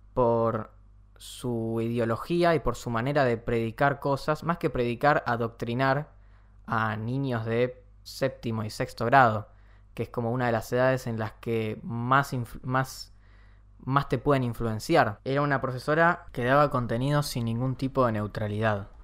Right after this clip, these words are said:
solo desde su ideología. No era neutral y era una profesora de sociales. Entonces imagínate lo delicado que puede ser una profesora que no es neutral en una temática como sociales, y mucho más a la, en séptimo o sexto grado,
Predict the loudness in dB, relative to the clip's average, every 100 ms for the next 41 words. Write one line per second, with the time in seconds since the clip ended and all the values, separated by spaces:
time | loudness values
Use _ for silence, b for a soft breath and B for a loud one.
0 | -18 -12 0 2 2 0 -4 -4 -4 -2
1 | -4 -6 -6 -8 -8 -6 0 0 0 -6
2 | 0 2 2 0 -8 b b b b b
3 | -20 -8 -2 -2 -2 -4 0 0 0 -6
4 | -12 -4 -2 0 -4 -10 -14 -18 -18 -10
5 | -6 -4 -6 -6 -8 -6 -4 -2 0 0
6 | -2 b b -10 0 0 0 0 4 4
7 | 4 0 0 0 0 0 0 0 -2 -4
8 | -2 -2 -4 -4 -2 0 0 -2 -2 -2
9 | -2 4 6 6 0 -14 -12 -8 -6 -4
10 | -4 -4 -4 -4 -4 -2 -2 -2 -2 -2
11 | -2 -8 -10 -14 -12 -4 2 2 2 -8
12 | -8 -6 -2 0 2 2 0 -6 -2 0
13 | 0 0 -4 -6 -8 -8 -4 -4 -2 -4
14 | -2 -4 -6 -6 -8 -6 0 8 10 10
15 | 2